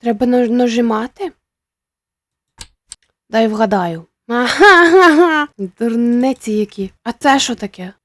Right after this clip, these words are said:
Що це таке? <laughs> Це така виглядає програма по створенню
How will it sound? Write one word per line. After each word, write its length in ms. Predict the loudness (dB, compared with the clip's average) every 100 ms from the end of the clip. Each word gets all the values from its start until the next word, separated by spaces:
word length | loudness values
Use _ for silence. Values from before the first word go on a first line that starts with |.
| -20 -16
Що 220 | -4 0 0 -2
це 180 | -2 0
таке? 680 | 2 2 4 4 4 -2 -2
<laughs> 380 | 0 2 2 2 -2 _ -20 _ _ _ _ _ _ _ _ _ _ _ _ _ _ _ _ _ _ _ _ -20 _ _ _ _ _ _ _ _ _ -10
Це 140 | -8
така 300 | -8 -8 -4
виглядає 380 | -4 -2 0 -2
програма 440 | -2 -6 -2 -4
по 100 | -6
створенню 420 | -12 -6 -4 -4